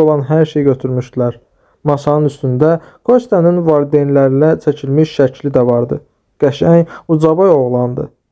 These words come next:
Belə oğlanlar adətən qızların xoşuna gəlir. "Yazıq uşaq," Nina ah çəkib gözünün yaşını sildi.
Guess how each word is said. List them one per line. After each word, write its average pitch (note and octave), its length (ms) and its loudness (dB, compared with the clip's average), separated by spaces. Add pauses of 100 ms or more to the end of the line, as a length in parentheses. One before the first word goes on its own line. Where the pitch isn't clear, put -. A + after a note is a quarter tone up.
(100)
Belə C#3+ 180 2
oğlanlar B2+ 640 0
adətən E3 560 0
qızların C3 480 0
xoşuna B2+ 400 -2
gəlir. B2 280 -2 (920)
"Yazıq F3+ 360 2
uşaq," C3+ 320 -4 (360)
Nina D3 240 2
ah C3+ 220 -2
çəkib E3+ 400 0 (260)
gözünün E3+ 460 2
yaşını C#3 380 0
sildi. B2 460 -2